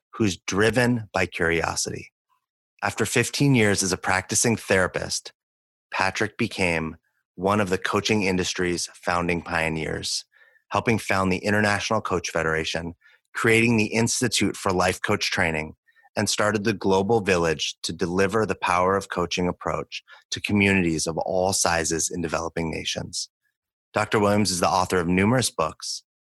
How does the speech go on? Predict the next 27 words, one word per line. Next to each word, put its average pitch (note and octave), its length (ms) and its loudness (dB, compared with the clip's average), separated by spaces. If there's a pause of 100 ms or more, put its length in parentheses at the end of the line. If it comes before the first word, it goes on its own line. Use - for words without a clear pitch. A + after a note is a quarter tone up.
(460)
is F#2 80 -2
the F#2+ 80 0
founding A2 480 2
member F#2 260 2
of E2+ 120 0
various G2+ 480 2
boards E2 400 -2
and E2 80 0
organizations, E2 880 -4 (400)
and F#2+ 140 0
was F#2+ 180 0 (120)
awarded F#2+ 640 2 (100)
Educator G2+ 600 0
of F2 200 -4
the F#2+ 100 0
Year E2+ 480 0 (320)
by F#2 100 2
the F#2 100 2
New F#2 280 4
England G2 420 2
Educational F2 640 0
Institute - 500 -2
in - 100 -6
two - 180 -6
thousand F2 400 -2
and F2+ 140 -4
eight. - 160 -14